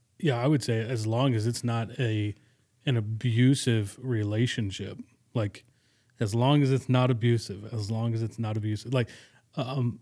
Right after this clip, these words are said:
ironically, the, the, the pastor that led us through, uh, Krista and I through our premarital counseling, uh, was an atheist at one point, uh, met, you know,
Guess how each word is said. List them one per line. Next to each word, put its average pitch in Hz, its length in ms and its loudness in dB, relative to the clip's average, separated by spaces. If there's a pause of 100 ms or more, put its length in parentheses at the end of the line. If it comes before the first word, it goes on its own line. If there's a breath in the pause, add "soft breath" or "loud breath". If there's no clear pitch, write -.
(180)
ironically, 131 680 4
the, 120 640 -4
the, 123 100 -2 (400)
the 123 140 -4
pastor 147 500 2
that 123 200 -2
led 120 320 0
us 117 340 -4
through, 120 640 0 (340 soft breath)
uh, 110 120 -6
Krista 135 400 -2
and 117 100 0
I 117 100 0
through 117 200 -4
our 110 100 -2
premarital 117 480 0
counseling, 104 520 -6 (400 soft breath)
uh, 113 160 -2
was 120 140 0
an 113 100 0
atheist 117 440 0
at 104 100 -6
one 107 180 -4
point, 107 360 -6 (420 soft breath)
uh, 104 220 -8 (400)
met, 123 360 4
you 139 140 2
know, 110 160 -4